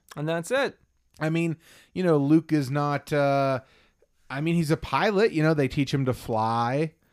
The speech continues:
Speaker 1: That's true.
Speaker 2: Uh, so he does learn that skill, but I mean,
Speaker 1: Even though he
Speaker 2: you
Speaker 1: still
Speaker 2: know.
Speaker 1: didn't learn that, you know, jumping through hyperspace isn't like dusting crops.
Speaker 2: <laughs>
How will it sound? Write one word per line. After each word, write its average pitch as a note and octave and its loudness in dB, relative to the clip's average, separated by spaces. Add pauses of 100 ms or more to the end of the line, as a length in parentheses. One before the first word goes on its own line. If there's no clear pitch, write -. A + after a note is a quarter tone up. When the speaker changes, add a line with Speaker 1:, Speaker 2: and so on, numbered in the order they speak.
(180)
Speaker 1:
That's C#3 -10
true. C3+ 2
Speaker 2:
Uh, B2+ 0
so C3+ -8
he B2+ -4
does C3 -2
learn A#2+ -4
that A2 -8
skill, C#3+ -6
but C#3 -4
I C3 -4
mean, C3+ -6 (1040)
Speaker 1:
Even F3+ 0
though E3 4
he D3+ 4
Speaker 2:
you C3 -2
Speaker 1:
still F3+ 0
Speaker 2:
know. D3+ 0
Speaker 1:
didn't A#2 -4
learn A#2 -4
that, A2 -8
you A2+ -8
know, G#2+ -6
jumping A2+ -6
through G#2+ -8
hyperspace A2 -6
isn't B2 -6
like G2+ -10
dusting G2+ -10
crops. - -14
Speaker 2:
<laughs> - -20